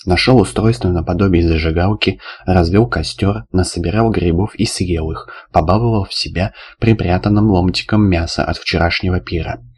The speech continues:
Ситуация представлялась безвыходной. С первых дней нора ему дали понять, что перевод на Лимб невозможен,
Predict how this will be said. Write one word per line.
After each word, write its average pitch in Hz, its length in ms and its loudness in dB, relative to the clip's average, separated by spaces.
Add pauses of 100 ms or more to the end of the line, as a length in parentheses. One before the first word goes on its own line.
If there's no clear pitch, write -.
(380)
Ситуация 117 600 0
представлялась 92 760 -2
безвыходной. - 760 -2 (320)
С - 120 -14
первых 104 480 2
дней 92 220 2
нора 85 360 0
ему 104 320 2
дали 95 280 2
понять, 87 460 -2 (180)
что - 240 -2
перевод 98 480 0
на 85 120 -2
Лимб 104 360 0
невозможен, 87 720 2